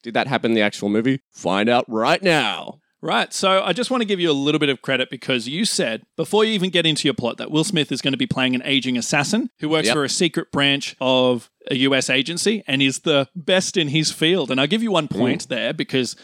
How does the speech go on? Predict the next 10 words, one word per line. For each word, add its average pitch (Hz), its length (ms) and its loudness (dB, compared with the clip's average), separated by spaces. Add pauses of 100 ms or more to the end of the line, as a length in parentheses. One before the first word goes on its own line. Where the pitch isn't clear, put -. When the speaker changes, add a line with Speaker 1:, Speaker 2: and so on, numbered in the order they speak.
(200)
Speaker 2:
we 151 80 -4
kinda 185 240 0
see 147 200 2
that 135 180 2
in 127 80 -2
the 127 80 0
trailer, 139 380 0
but 139 420 -6 (180)
every 233 400 0
character 160 720 0